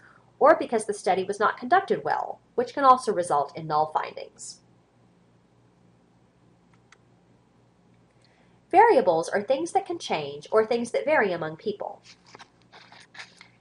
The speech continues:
In a research study, they stand for constructs or factors of interest. For example, testing method, computer or paper, gender, test score, or I Q.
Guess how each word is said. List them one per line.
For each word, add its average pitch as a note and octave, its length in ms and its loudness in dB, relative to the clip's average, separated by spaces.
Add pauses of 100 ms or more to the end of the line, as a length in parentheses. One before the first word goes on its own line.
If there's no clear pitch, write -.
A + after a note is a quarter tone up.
In B3+ 140 0
a B3 40 4
research D#4+ 440 2
study, D3 500 -6 (280)
they G#3+ 100 4
stand A3+ 380 0
for G#3 100 -6
constructs D#4+ 760 -2
or G#3 80 -2
factors F#3 500 -4
of F3+ 80 -6
interest. - 640 -16 (640)
For A#3 160 0
example, F3+ 640 -4 (440)
testing F3 440 -4
method, D#3+ 500 -6
computer F#3+ 480 -8
or D#4 80 -4
paper, - 540 -10 (880)
gender, F3+ 560 -4 (480)
test G3 260 -2
score, D#3 460 -4 (200)
or - 160 0
I C4 120 4
Q. - 380 -2